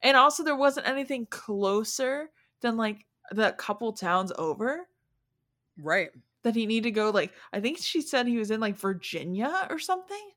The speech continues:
Speaker 2: Yeah, he was, he was far.
Speaker 1: Yeah.
Speaker 2: Like, he was pretty far. Like, she said that, oh, yeah, he went north and he's not around.
Speaker 1: Yeah, he's, like, states away
Speaker 2: Mm-hmm.
Speaker 1: in a time where there's no actual great way to travel.
Speaker 2: Yeah.
Speaker 1: So,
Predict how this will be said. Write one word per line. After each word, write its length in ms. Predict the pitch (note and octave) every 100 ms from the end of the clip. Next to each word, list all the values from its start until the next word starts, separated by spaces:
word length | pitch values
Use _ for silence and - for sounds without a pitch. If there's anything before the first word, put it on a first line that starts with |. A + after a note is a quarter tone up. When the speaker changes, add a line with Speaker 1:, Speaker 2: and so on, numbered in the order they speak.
| -
Speaker 2:
Yeah, 300 | D#3 F#3+ F#3+
he 120 | F3
was, 200 | E3+ E3
he 140 | - F#3
was 160 | E3+
far. 200 | - D#3+
Speaker 1:
Yeah. 260 | E3 F3+ F#3+ G3+ -
Speaker 2:
Like, 240 | G3 F#3+ - _ _ _ _ _
he 100 | -
was 160 | G#3 G3+
pretty 240 | - G#3
far. 300 | F#3 D#3+ C#3+
Like, 120 | C#3+ C#3+
she 140 | E3+
said 260 | - E3 D3
that, 120 | D3 F3
oh, 60 |
yeah, 200 | E3 C#3+
he 140 | D3 D3+
went 180 | D3
north 360 | C#3+ C#3+ C#3 -
and 160 | B2+ B2+
he's 160 | C3
not 140 | C#3 B2+
around. 160 | A#2+ A#3
Speaker 1:
Yeah, 60 |
he's, 140 | G#3+ G#3+
like, 100 | B3+
states 500 | - - A#3+ G#3 -
away 420 | F3 D#3+ A#2+ F3+ - _ _ _ _ _
Speaker 2:
Mm-hmm. 320 | E3+ E3+ F#3+ G#3
Speaker 1:
in 340 | C4 C4 B3+ A#3+ - _ _ _ _ _
a 100 | G#3+
time 360 | G#3+ F#3+ E3+ D#3+
where 140 | D#3
there's 240 | D3+ C#3 E3+
no 220 | D3 C#3
actual 400 | A2+ A2 - D3+
great 260 | D3 C#3+ -
way 140 | B2+
to 60 | C3
travel. 520 | F3+ - A#1+ A1 G3+ _ _ _ _ _ _ _ _ D#3+
Speaker 2:
Yeah. 220 | C#3 C3 _ _
Speaker 1:
So, 640 | - A3+ A3 G#3 G3+ G3